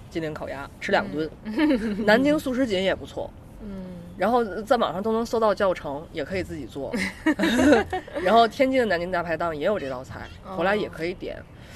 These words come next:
Speaker 1: 你说还吃什么呢？然后我同学跟我说：“盐水鸭你千万不要买啊，你买一定是假的，我给你寄。”因为他们当地人可能会知道从哪儿能买到，买到真的嘛。
Speaker 2: 嗯。
Speaker 1: 我那天回家的时候，鸭子跟我一块儿进的家。
Speaker 2: <laughs>
Speaker 1: 然后你说在南京还能吃什么？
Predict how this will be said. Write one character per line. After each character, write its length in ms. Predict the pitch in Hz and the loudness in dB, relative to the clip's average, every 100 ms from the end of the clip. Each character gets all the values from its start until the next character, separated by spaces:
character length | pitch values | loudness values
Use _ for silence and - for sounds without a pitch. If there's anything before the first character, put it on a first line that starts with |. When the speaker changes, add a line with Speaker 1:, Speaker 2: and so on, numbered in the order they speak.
| - - | -18 -12
Speaker 1:
你 100 | 208 | -4
说 100 | 220 | -2
还 240 | 285 214 - | -2 0 -2
吃 140 | 233 | -2
什 160 | 185 135 | -4 -4
么 60 | |
呢？ 160 | 143 139 - - - - - - - | -6 -8 -12 -18 -18 -18 -20 -18 -2
然 140 | 214 | 4
后 60 | 240 | 4
我 80 | 170 | 4
同 180 | 190 | 0
学 100 | 208 | 0
跟 100 | 202 | 0
我 100 | 196 | 0
说 180 | 156 170 - - - | -2 -6 -8 -14 2
：“盐 240 | 196 262 | 6 6
水 140 | 240 | 6
鸭 140 | 175 220 | 6 4
你 120 | 175 | 2
千 220 | - 330 | 2 8
万 100 | 349 | 8
不 80 | 240 | 8
要 100 | 196 | 6
买 80 | 175 | 4
啊， 160 | - - | -4 -4
你 160 | 185 285 | 0 2
买 180 | 254 | 2
一 40 | 285 | 2
定 160 | 349 | 4
是 100 | 330 | 4
假 240 | 277 202 180 | 6 2 4
的， 180 | 180 - - | 0 0 -4
我 140 | 175 202 | 2 4
给 80 | |
你 140 | 285 240 | 4 2
寄。” 280 | - 294 - - - | 0 -2 -4 -10 -2
因 140 | 220 | 2
为 40 | 269 | 4
他 80 | |
们 80 | 277 | 2
当 200 | 254 294 | 2 2
地 80 | 294 | 2
人 180 | 196 190 | 2 0
可 80 | 151 | -4
能 100 | 147 | -6
会 80 | |
知 140 | 151 170 | -4 -2
道 100 | 165 | -2
从 140 | 170 | -4
哪 60 | 151 | -8
儿 60 | |
能 60 | 131 | -8
买 160 | 147 123 | -8 -8
到， 120 | 139 - - | -10 -10 -14
买 80 | 147 | -12
到 140 | 139 | -8
真 180 | 151 147 | -8 -8
的 60 | |
嘛。 140 | 135 127 - | -10 -12 -14
Speaker 2:
嗯。 300 | 226 202 190 180 170 | -12 -12 -12 -14 -8
Speaker 1:
我 60 | 165 | 0
那 60 | |
天 100 | 214 | 0
回 140 | 220 190 | 0 2
家 140 | 202 | 2
的 60 | 196 | 2
时 60 | |
候， 60 | 165 | 0
鸭 220 | 190 196 | 0 0
子 60 | 175 | -2
跟 120 | 180 | -2
我 140 | 175 | -2
一 40 | 151 | -2
块 120 | 190 | -6
儿 40 | |
进 120 | 160 147 | -8 -8
的 80 | |
家。 240 | 127 - - - 226 - 285 262 262 | -10 -12 -12 -6 -2 2 2 4 6
Speaker 2:
<laughs> 600 | 302 233 269 220 190 - | 6 6 4 2 -4 -6
Speaker 1:
然 120 | 247 | -4
后 260 | 165 180 170 - - - - | 2 4 2 -2 -18 -14 -2
你 80 | |
说 100 | 190 | 4
在 80 | 285 | 6
南 140 | 247 262 | 6 2
京 100 | 254 | 0
还 80 | |
能 100 | 240 | -2
吃 160 | 226 202 | -6 -8
什 100 | 180 | -10
么？ 140 | 143 | -10